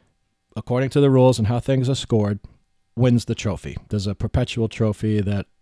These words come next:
Loud Pipes has, R W Studios has. When you win the trophy for a given year, your name goes on the trophy. You hang on to it for a year. You know, you can show it off and whatever, you know, just display it on your mantle or your bookshelf or whatever you wanna do.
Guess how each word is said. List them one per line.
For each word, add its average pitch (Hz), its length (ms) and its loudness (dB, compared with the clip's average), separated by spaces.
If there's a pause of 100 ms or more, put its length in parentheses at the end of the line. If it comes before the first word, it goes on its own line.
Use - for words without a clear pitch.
(420)
Loud 104 220 -4
Pipes 104 280 -4
has, 104 340 -2 (340)
R 104 100 -4
W 98 180 -6
Studios 101 400 -2
has. 101 320 -4 (560)
When 113 160 2
you 113 140 4
win 143 160 8
the 139 100 6
trophy 170 460 6
for 147 200 0
a 135 40 2
given 131 340 0
year, 151 320 4
your 117 140 0
name 127 220 2
goes 117 240 0
on 110 140 0
the 98 60 -2
trophy. 170 560 2
You 117 140 0
hang 131 260 2
on 131 160 4
to - 160 2
it 123 140 4
for 113 160 0
a 107 80 2
year. 151 380 2
You 107 100 -2
know, 98 80 0
you 95 160 -2
can 95 120 -4
show 127 240 2
it 131 60 6
off 170 300 6
and 107 260 2
whatever, 151 380 2
you 123 100 -2
know, 101 160 -2
just - 240 -10 (220)
display 123 380 0
it 127 60 4
on 120 140 4
your 110 120 4
mantle 151 440 2
or 98 220 -4
your 87 140 -6
bookshelf 165 440 0
or 98 60 -2
whatever 107 240 0
you 110 80 2
wanna 107 180 0
do. 127 220 0